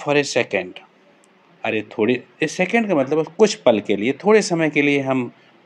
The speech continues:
स्टॉप करेंगे, चुप रहेंगे। And not move our arms so much, और अपने हम आर्म नहीं हिलाएंगे, मूवमेंट नहीं करेंगे। इसका मतलब हुआ हम कोई एक्टिविटी नहीं करेंगे, थोड़ी समय तक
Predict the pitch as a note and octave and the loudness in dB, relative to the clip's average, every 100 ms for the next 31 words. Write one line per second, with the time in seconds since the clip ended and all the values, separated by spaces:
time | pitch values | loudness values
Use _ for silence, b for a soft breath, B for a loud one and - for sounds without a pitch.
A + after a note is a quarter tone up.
0 | B2 A#2+ D#3+ D#3+ D#3+ A#2+ A2 G#2+ A2 - | -6 0 2 2 2 2 2 0 -2 -4
1 | E3+ C3+ A#2 A2 A2 G#2+ B B C#3 C#3+ | -4 -2 -2 0 -2 -4 B B -2 2
2 | F3+ F#3 F#3 - - G#2 A#2+ C3+ C3 A#2 | 4 2 0 -18 -8 -2 2 4 4 2
3 | A#2 A2 A2 A2+ A#2 - A#2+ G2+ - - | 2 4 4 2 -4 -6 -4 -6 -10 -16
4 | b b - D3+ D3+ D#3+ E3 D#3+ C#3 A#2 | b b 0 2 2 0 0 2 0 -2
5 | - G#2 G#2 A#2+ C3+ C#3 C3+ C#3 C#3+ D3 | 2 2 2 0 -2 -2 0 2 2 -2
6 | D3 b b G2+ G#2+ G#2+ B2+ B2+ C#3 C3+ | -4 b b -2 -2 0 -2 -2 -4 -2
7 | C3+ C#3+ D3 F3+ C3 A#2+ A#2 A2 A#2+ B2 | -2 -4 -4 -4 -4 -2 -4 0 0 -2
8 | B B - C3+ C3 C3+ C3 C3 - A2+ | B B -6 -6 0 -2 0 -4 -4 -6
9 | A#2 - A#2 F2+ F2+ F2+ F#2 G2 A2 - | -4 -4 -6 -6 -6 -8 -8 -8 -12 -6
10 | E3 F#3+ E3+ B2+ - A2+ G#2+ A#2 | 0 2 0 -2 -4 -2 -2 -2